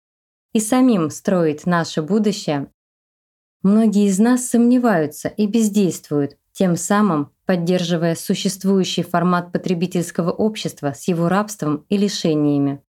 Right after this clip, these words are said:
Друзья, критерием истины всегда была практика. Критиковать и сотрясать воздух можно сколько угодно, так же, как и строить замки на песке. Но узнать правду можно лишь тогда,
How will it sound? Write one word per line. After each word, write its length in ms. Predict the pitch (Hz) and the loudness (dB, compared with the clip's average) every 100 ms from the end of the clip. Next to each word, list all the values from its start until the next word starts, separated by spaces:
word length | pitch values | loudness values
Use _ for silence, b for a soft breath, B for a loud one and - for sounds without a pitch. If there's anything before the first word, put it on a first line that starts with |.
| _ _ _ _ _ _ _ | _ _ _ _ _ _ _
Друзья, 720 | 196 220 220 196 190 175 147 139 - _ _ _ - | 0 2 4 2 2 2 0 -4 -10 _ _ _ -6
критерием 720 | 175 185 185 170 160 156 156 | -4 -2 0 0 2 0 -2
истины 560 | 233 220 - 151 143 - _ _ | -4 -2 -4 -2 -4 -8 _ _
всегда 420 | - 202 180 202 | -6 -2 0 0
была 240 | 185 190 190 | 2 0 0
практика. 680 | 190 180 165 - - 139 135 _ _ - | -2 -2 -2 -12 -8 -8 -8 _ _ -6
Критиковать 760 | 180 175 202 202 196 208 240 202 | -4 -2 -2 0 0 0 0 -2
и 40 | |
сотрясать 640 | - 180 175 175 190 165 | -4 -4 -4 -2 -2 -2
воздух 440 | 160 196 202 165 156 | -2 0 0 -2 -4
можно 320 | - 196 185 190 | -2 0 2 0
сколько 380 | 190 190 190 | 0 -2 0
угодно, 640 | 185 180 180 165 147 143 139 _ _ _ _ | 0 0 0 0 0 -4 -6 _ _ _ _
так 180 | 190 170 | -4 0
же, 120 | 180 | -2
как 280 | 185 180 180 | -2 -2 -2
и 40 | |
строить 420 | 165 - 185 180 | -6 -2 0 0
замки 400 | 165 180 147 147 | 0 -2 -2 -2
на 140 | 147 151 | -2 -2
песке. 560 | 156 - - 151 139 _ _ _ - | -6 -10 -4 -4 -4 _ _ _ -4
Но 300 | 185 196 202 | 0 2 2
узнать 400 | 185 190 180 - | 2 2 0 -2
правду 540 | - 190 190 160 147 _ | -2 -2 0 -2 -4 _
можно 440 | - 202 196 180 175 | 0 0 0 0 0
лишь 180 | 165 - | -2 -4
тогда, 500 | 165 156 185 165 | -4 -2 0 0